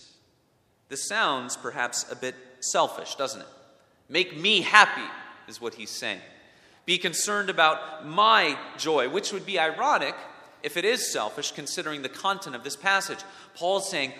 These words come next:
"Humble yourselves, be filled with humility." But really what Paul is doing is he's putting on display exactly what he is commanding here. Paul has,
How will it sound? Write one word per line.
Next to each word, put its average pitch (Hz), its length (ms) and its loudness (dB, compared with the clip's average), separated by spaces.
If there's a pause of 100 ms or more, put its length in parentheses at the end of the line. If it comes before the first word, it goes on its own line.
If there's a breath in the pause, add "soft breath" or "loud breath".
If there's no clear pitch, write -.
"Humble 220 440 2
yourselves, 147 800 -4 (240 loud breath)
be 180 100 -8
filled 202 400 0
with 175 240 -6 (180)
humility." 190 720 -4 (920 soft breath)
But 175 160 0
really 254 220 6
what 190 160 2
Paul 214 280 6
is 175 160 0
doing 190 420 -6
is 170 340 -6 (180)
he's 180 180 -6
putting 269 340 0
on 208 200 4
display 190 640 2
exactly 220 760 2 (120)
what 180 200 -4
he 175 360 -10
is 151 340 -2 (340 loud breath)
commanding 175 600 -2
here. 113 360 -10 (920 soft breath)
Paul - 1120 4
has, 190 640 2